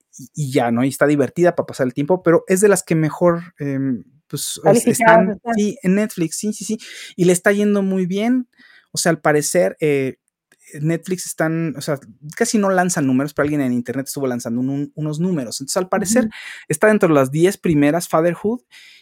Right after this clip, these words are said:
Speaker 1: y, eh, pues, setenta y cuatro millones de personas la han visto. Entonces, es una de las que más han visto la gente, ¿no? O sea, y
Speaker 2: Ujú.
Speaker 1: está, está compitiendo con películas como Extraction, como Bird Box, este,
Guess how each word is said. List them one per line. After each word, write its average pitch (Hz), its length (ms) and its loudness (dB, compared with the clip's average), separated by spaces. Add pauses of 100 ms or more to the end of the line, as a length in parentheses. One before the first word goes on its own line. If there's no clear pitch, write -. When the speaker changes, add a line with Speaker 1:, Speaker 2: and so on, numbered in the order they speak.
(200)
Speaker 1:
y, 180 420 0 (140)
eh, 139 560 2 (140)
pues, 135 160 -8 (120)
setenta 151 380 -2
y 143 60 2
cuatro 180 300 0
millones 151 540 0
de 113 340 0
personas 143 420 -2
la 127 120 0
han 131 120 0
visto. 131 300 -6
Entonces, - 340 -8
es - 140 -8
una 165 100 -2
de 147 60 0
las 127 140 -4
que 139 100 -4
más 139 280 0
han 135 140 -2
visto 127 280 -4
la 113 80 -4
gente, - 340 -12 (140)
¿no? 120 180 -6
O 95 40 -10
sea, 127 260 -2
y 127 100 0
Speaker 2:
Ujú. - 40 2
Speaker 1:
está, 160 400 0 (500)
está 135 280 -4
compitiendo 175 560 2
con 120 540 -2
películas 147 340 -2
como 120 160 -2
Extraction, 147 560 -2
como 120 220 -2
Bird 151 300 4
Box, 135 420 2
este, 104 420 -10